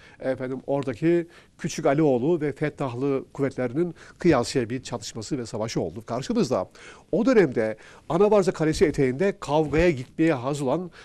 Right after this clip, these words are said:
bir grup aşiret mensupları görüyorsunuz. Evet, kıyasıya kavgaların olduğu bir dönemdir.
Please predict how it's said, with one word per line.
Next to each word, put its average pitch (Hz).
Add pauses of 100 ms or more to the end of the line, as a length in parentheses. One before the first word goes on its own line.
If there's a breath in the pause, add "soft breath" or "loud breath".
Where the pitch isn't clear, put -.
(200 loud breath)
bir 208
grup 165 (180)
aşiret 147
mensupları 135
görüyorsunuz. 110 (400 soft breath)
Evet, 123 (320 soft breath)
kıyasıya 135
kavgaların 127
olduğu 110
bir 120
dönemdir. 120